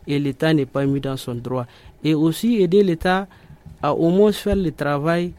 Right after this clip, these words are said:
euh, de, de la protection de l'environnement, que ce soit au niveau de la direction de l'environnement ou bien au la,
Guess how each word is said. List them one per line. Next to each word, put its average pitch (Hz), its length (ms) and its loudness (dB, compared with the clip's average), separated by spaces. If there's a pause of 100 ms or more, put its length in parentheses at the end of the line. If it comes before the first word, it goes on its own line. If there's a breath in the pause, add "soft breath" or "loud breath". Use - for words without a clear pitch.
(200)
euh, 127 300 -6
de, 127 560 -4
de 143 140 -4
la 151 120 0
protection 170 560 -2
de 175 120 0
l'environnement, 131 720 -4 (200)
que 151 140 -10
ce 139 160 -6
soit 151 220 -4
au 143 40 -2
niveau 139 260 -2
de 135 100 -6
la 123 120 -6
direction 131 400 -6
de 131 140 -4
l'environnement 127 640 -6
ou 143 120 -8
bien 139 140 -8
au 127 120 -6
la, 123 240 -4